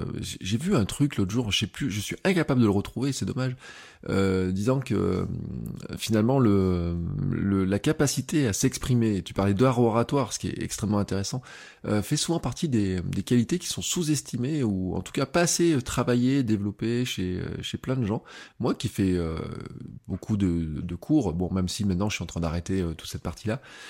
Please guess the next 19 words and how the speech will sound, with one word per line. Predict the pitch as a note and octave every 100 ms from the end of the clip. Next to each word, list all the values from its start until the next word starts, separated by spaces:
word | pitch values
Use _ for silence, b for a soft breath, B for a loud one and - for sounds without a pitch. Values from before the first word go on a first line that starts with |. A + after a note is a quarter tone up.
| B B
j'étais | - F#2+ G2 C#3+
sur-, | B2+ - F3
toujours | - A#3
surpris, | - C3 - F#3
j'ai | E2+ G#2
des | B2
étudiants | F3 - B3
qui | -
sont | - G#2+ F#2 E2+ - - - -
pourtant | A#2 -
des | G3+ G#2
bac | F#2+ -
plus | F2+
deux, | F#2+ F#3+
trois, | - - B2 E3+
voire | F2+ E2
des | - G2+
fois | -
plus, | - - -